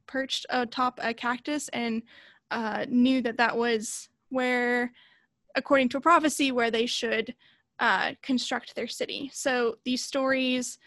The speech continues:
like the ones that I just mentioned, you know, connect people, connect us, and give people a shared identity. Um, and it shows what is most important to us and what we hold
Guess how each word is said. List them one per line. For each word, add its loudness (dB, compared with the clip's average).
like 0
the -2
ones 0
that -4
I -2
just -4
mentioned, -4
you -10
know, -8
connect 0
people, -2
connect -4
us, -4
and -6
give -4
people -6
a -6
shared -6
identity. -8
Um, -6
and -2
it -6
shows -4
what 0
is -6
most -6
important -2
to -6
us -6
and -8
what -8
we -6
hold -12